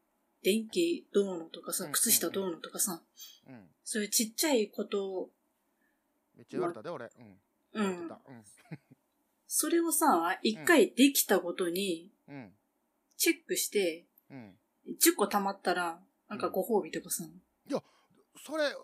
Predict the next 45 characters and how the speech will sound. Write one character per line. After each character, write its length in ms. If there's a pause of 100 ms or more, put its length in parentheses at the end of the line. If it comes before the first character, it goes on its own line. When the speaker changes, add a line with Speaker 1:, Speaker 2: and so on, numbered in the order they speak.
(100)
Speaker 2:
そ 160
う、 40
そ 160
う、 20
そ 160
う、 60
そ 160
う、 40
そ 140
う、 60
そ 120
う。 40 (320)
そ 120
や 120
ね 100
ん、 60
そ 120
や 120
ね 100
ん。 40 (840)
あ 160
の、 180 (280)
な 100
ん 20
か、 140 (640)
あ 140
か 180
ん 80
と 140
こ 140
ば 80
っ 100
か 140
り 100
目 180
つ 140
く 80
よ 80
う 20
に 40
な 80
る 60
や 100
ん 40
か。 160